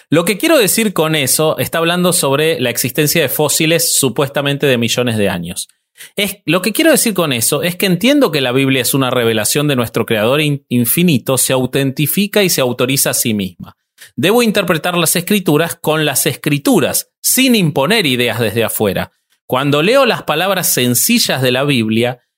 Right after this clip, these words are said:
es obvio que no había muerte, derramamiento de sangre, enfermedad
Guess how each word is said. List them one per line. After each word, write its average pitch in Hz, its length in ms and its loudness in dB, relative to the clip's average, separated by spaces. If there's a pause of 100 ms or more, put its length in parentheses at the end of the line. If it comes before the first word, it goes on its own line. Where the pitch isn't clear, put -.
(140)
es - 260 0
obvio 262 360 2
que 156 100 0
no 151 160 2
había 160 340 2
muerte, 202 540 2
derramamiento 147 760 0
de 160 100 4
sangre, 165 480 0
enfermedad 143 880 -2